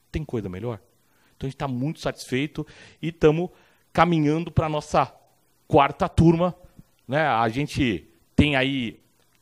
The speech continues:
terças e quintas-feiras, às sete às, às onze horas, a partir de outubro, a, esse curso aí de pós-graduação em economia comportamental. Vocês estão todos convidados. O professor Max, inclusive,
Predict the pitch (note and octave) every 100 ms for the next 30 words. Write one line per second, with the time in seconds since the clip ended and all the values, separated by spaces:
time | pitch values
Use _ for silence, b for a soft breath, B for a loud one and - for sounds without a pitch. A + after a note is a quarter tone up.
0 | - E3+ - C#3+ B2+ - B2 A#2+ - C#3+
1 | C#3+ B2+ A#2 - B2 A#2 B2+ G#2+ A2+ G#2+
2 | G#2+ B2 A#2 A2 C3 C#3+ C3+ - A#2+ B2+
3 | B2+ D3 C3 B2+ C3 C3+ C#3+ b b b
4 | b G#2 G#2 G2+ F#2+ A2+ - - B2 A#2+
5 | - G#2 A2 - A2+ G#2+ G#2 G2+ G2 G#2+
6 | - G2 G2 - G#2+ - A#2+ B2 B2+ C3
7 | C3 C#3 - B2+ C3 A#2+ - D3 A#2+ E2+
8 | E2+ G#2+ - A#2+ G#2+ A2 - A#2+ A#2 C#3
9 | A2 C#3+